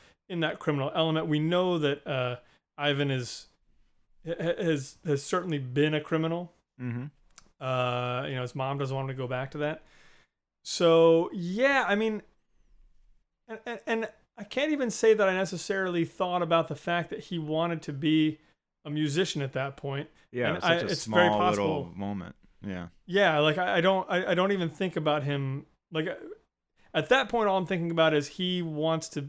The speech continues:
Speaker 1: make money so he can live. His
Speaker 2: Mm-hmm.
Speaker 1: mom doesn't think he can survive in this city, in town. Like, he needs to move back out to the country, <laughs> which
Speaker 2: Right,
Speaker 1: honestly,
Speaker 2: yeah.
Speaker 1: to me, sounds much harder than living in the city. I, I don't know why.
Speaker 2: <laughs> Yeah,
Speaker 1: But,
Speaker 2: right.
Speaker 1: uh, but, yeah, I mean, I feel like,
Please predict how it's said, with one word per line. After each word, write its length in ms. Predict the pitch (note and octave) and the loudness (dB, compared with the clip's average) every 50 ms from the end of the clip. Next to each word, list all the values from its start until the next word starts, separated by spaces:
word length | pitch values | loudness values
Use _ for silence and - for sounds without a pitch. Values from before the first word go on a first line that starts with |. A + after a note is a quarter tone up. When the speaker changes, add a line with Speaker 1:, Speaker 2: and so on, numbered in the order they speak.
| F#3 - | -10 -10
Speaker 1:
make 300 | C4 F#3 D3 C#3+ C#3 - | -6 -4 -2 -2 -2 -2
money 340 | D3 D3+ E3 D#3+ D3+ D3 C#3 | -2 -2 0 0 0 0 -2
so 140 | C3 - D3 | -2 -2 -4
he 60 | C#3 C3 | -4 -4
can 140 | - B2+ | -4 -4
live. 320 | C3+ C#3 C3+ - - - - _ _ _ _ _ _ _ _ _ - A#2+ | -4 -4 -4 -6 -8 -16 -20 _ _ _ _ _ _ _ _ _ -10 -6
His 120 | A#2+ A#2 | -4 -2
Speaker 2:
Mm-hmm. 80 | C3+ D3+ | 0 2
Speaker 1:
mom 200 | F3 G3 A3 A3 | 2 2 4 4
doesn't 260 | G#3 G#3 F3+ F3+ E3 | 4 4 4 2 0
think 140 | E3 F3 D#3+ | 0 0 0
he 80 | D#3+ D3+ | 0 0
can 260 | D#3 C#3+ C#3 C#3 C3 | 0 0 -2 -2 -4
survive 760 | - - D#3 C3+ B2+ D3 D3 D3 C#3 C3 C3 B2+ B2 - - _ _ _ _ - | -6 -6 -4 -2 0 2 2 2 4 2 2 0 -2 -6 -10 _ _ _ _ -14
in 140 | D#3 C3 C3 | -10 -8 -6
this 340 | C3 B2+ - - - - _ _ _ _ _ _ _ | -6 -8 -8 -10 -14 -16 _ _ _ _ _ _ _
city, 360 | - - F3+ D#3+ C#3 A2 G2+ _ _ _ _ _ _ _ _ _ _ _ _ - | -12 -6 -6 -6 -6 -6 -10 _ _ _ _ _ _ _ _ _ _ _ _ -12
in 140 | D#3 C3+ C3 | -10 -8 -6
town. 300 | - D3+ D3 C3 C3 B2+ | -2 0 0 0 0 -4
Like, 100 | C3+ A#2 | -6 -2
he 100 | B2+ D3+ D#3+ | 0 2 2
needs 180 | D#3+ D#3 D3 | 2 2 0
to 60 | - D3+ | 0 -2
move 160 | D3 D3 C#3 | -2 -2 0
back 200 | C#3+ C#3 C#3 - | 0 0 2 0
out 100 | C#3+ C3+ | -2 -2
to 40 | C3+ | -4
the 100 | B2+ B2+ | -8 -8
country, 340 | - D3+ C#3+ C3+ - - - - - | -4 -4 -4 -4 -4 -10 -14 -14 -14
<laughs> 460 | - - - - - - - - - | -16 -16 -16 -18 -20 -20 -20 -14 -8
which 220 | F#2+ F#2+ G3 F3+ | -4 0 2 4
Speaker 2:
Right, 80 | A3 B3 | 4 4
Speaker 1:
honestly, 240 | C4+ B3 G#3 F#3 F3+ | 4 4 2 2 0
Speaker 2:
yeah. 40 | E3+ | 0
Speaker 1:
to 60 | E3 | 0
me, 180 | F#3+ G#3+ G3 | 0 0 0
sounds 360 | E3 - - F3 F3 E3 D3 C3+ | 0 0 0 0 0 0 0 -2
much 240 | D#3 A3+ A#3 - | -2 -2 -2 -2
harder 440 | - - F#3+ G#3+ F#3+ D#3+ C#3+ C3 C3 C#3+ | -2 0 0 2 2 0 0 -2 -4 -4
than 180 | C#3+ C3+ C#3 | -4 -4 -2
living 220 | C#3 C#3 C3+ C3+ C3 | -2 -2 -2 -2 -4
in 80 | B2+ | -4
the 100 | B2 B2 | -4 -6
city. 420 | B2 - - - A#3 F3+ C3+ B2+ B2+ | -8 -8 -8 -8 -6 -4 -4 -4 -4
I, 180 | C#3 D#3 D#3+ | -4 -4 -4
I 40 | D3+ | -4
don't 100 | D3+ D3+ | -4 -2
know 140 | D3+ D3 D3 | -2 -2 0
why. 320 | D3 D#3+ D#3 D3 C#3 B2+ - - - - - | 0 2 0 0 0 -4 -6 -8 -10 -8 -8
Speaker 2:
<laughs> 400 | - - - - - - - - | -8 -10 -14 -14 -20 -18 -14 -8
Yeah, 120 | - G#2+ A2+ | -2 0 2
Speaker 1:
But, 140 | D3 D#3 D#3 | 4 6 6
Speaker 2:
right. 60 | D#3 D3 | 6 6
Speaker 1:
uh, 240 | C#3+ C#3 C3+ C3 - - _ _ _ _ _ _ _ _ _ - | 6 4 2 0 -4 -8 _ _ _ _ _ _ _ _ _ -6
but, 400 | D#3+ D3+ B3 C4 A3+ G3 - - - | 2 4 6 6 6 4 2 -2 -2
yeah, 240 | - G#3+ A3 F#3+ D#3+ | 0 2 4 4 4
I 60 | D#3+ D#3 | 4 4
mean, 140 | E3 E3+ | 4 4
I 60 | E3 D#3+ | 2 2
feel 220 | D#3+ - F#3+ F3+ | 0 0 -2 2
like, 380 | E3+ D#3+ D#3 D3+ D3 - - - | 2 4 4 2 2 -2 -8 -20